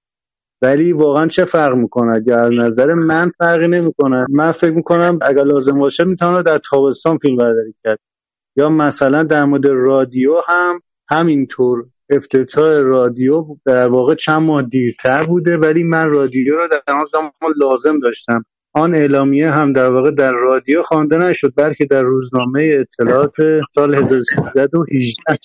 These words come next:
چاپ شد. ولی رادیو سینمایی تر بود و بهتر می‌توانست م-، مطلب رو بیان کنه. یا در سال هزار سیصد و بیست اصلاً لاله‌زار سنگ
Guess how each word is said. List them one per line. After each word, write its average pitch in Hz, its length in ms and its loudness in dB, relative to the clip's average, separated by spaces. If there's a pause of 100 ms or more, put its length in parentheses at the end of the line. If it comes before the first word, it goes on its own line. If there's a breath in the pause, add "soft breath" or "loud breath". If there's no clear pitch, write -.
چاپ - 140 -20
شد. 110 200 -2 (320)
ولی 185 380 2
رادیو 170 760 0 (240)
سینمایی 165 640 0
تر 180 200 2
بود 151 280 -2 (320)
و 143 120 2
بهتر 151 420 0
می‌توانست 165 720 -2 (640)
م-، 135 480 2
مطلب 135 460 0
رو 160 120 0
بیان 143 320 2
کنه. 113 300 -2
یا 151 180 2
در 156 180 2
سال 165 280 -2
هزار 131 280 0
سیصد 127 300 -4
و 131 40 2
بیست 165 260 -6
اصلاً 151 300 -2
لاله‌زار 147 560 0
سنگ 139 380 -2